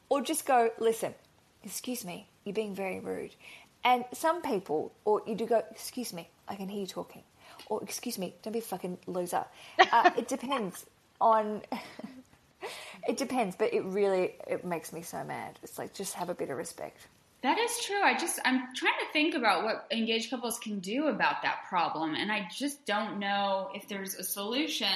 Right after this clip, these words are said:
Speaker 3: necessarily, 'cause your guests are gonna be your guests, you know, and they're gonna either talk or not.
Speaker 2: Right.
Speaker 1: I mean, I hopefully, if someone's doing that on your wedding day, you're not gonna notice
Speaker 3: Mm-hmm.
Speaker 1: probably,
Speaker 3: No,
Speaker 1: and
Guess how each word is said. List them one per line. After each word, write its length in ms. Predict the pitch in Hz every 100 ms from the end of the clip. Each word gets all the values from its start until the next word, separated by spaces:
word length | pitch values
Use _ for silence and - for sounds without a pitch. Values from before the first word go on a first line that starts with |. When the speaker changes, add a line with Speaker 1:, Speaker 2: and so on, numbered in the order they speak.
| 185
Speaker 3:
necessarily, 1200 | 185 190 196 - - 240 269 220 165 143 156 180 - _ _ _
'cause 280 | - 208 202
your 100 | 208
guests 280 | 196 226 -
are 80 | 208
gonna 240 | 196 185
be 120 | 180 180
your 200 | 175 165
guests, 400 | 175 160 - 175
you 60 |
know, 260 | 165 165 214
and 140 | 190
they're 160 | 165 165
gonna 180 | 170 165
either 220 | 165 160
talk 280 | - 170 165
or 80 | 156
not. 320 | 156 156 147 - - _ _
Speaker 2:
Right. 540 | 214 202 196 196 196 - _ _ _ _ _ _ _ _ _ _ _ _ 254
Speaker 1:
I 60 |
mean, 120 | 277
I 120 | 285 330
hopefully, 480 | 220 - 226 202 190
if 80 | 226
someone's 340 | - 277 214 175
doing 300 | 180 175 175
that 180 | 175
on 100 | 180
your 100 | 170
wedding 220 | 170 170 170
day, 160 | 170 165
you're 160 | 214
not 120 | 220
gonna 140 | 208 165
notice 500 | 165 165 165 175 -
Speaker 3:
Mm-hmm. 80 | -
Speaker 1:
probably, 560 | - 151 147 131 110 -
Speaker 3:
No, 100 | 175
Speaker 1:
and 220 | 175